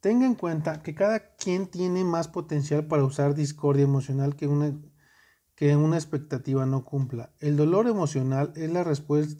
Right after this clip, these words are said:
respuesta universal cuando el mundo exterior se expresa en una forma que no refleja lo que esperamos o creemos que es cierto.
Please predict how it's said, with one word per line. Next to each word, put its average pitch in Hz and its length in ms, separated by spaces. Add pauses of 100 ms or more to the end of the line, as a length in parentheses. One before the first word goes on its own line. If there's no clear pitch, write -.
(120)
respuesta 147 1000 (380)
universal 139 680
cuando 143 280
el 127 80
mundo 151 300
exterior 143 500
se 147 120
expresa 139 440
en 151 60
una 151 220
forma 147 400
que 139 100
no 139 160
refleja 143 440
lo 135 160
que - 60
esperamos 147 600 (420)
o 147 160
creemos 147 540
que 135 240
es 135 80
cierto. - 560